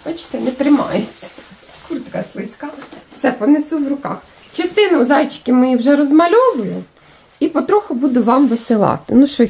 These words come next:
ходімо погуляємо. Бо я щось сьогодні не знаю, робити щось буду чи ні. Ой, що вам сказати? Що вам сказати? Беру ключі.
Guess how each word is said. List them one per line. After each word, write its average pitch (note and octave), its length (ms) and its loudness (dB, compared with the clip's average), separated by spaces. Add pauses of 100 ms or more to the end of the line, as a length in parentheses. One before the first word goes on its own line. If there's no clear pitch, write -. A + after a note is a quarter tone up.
(100)
ходімо D#4 360 4 (100)
погуляємо. D4 540 0 (600)
Бо B3 80 6
я C4+ 140 8
щось A#3 320 -2
сьогодні G#3 480 6 (2500)
не C#4 80 0
знаю, D#3+ 280 0
робити G#3 300 2
щось G#3+ 200 -6
буду B3 320 2
чи - 200 -6
ні. C#4 160 4 (140)
Ой, F3+ 60 -4 (800)
що - 220 -6
вам B3 100 2
сказати? C#3 380 -10 (1400)
Що - 180 -6 (160)
вам - 100 2
сказати? - 400 -10 (640)
Беру B3+ 220 0
ключі. A3 640 0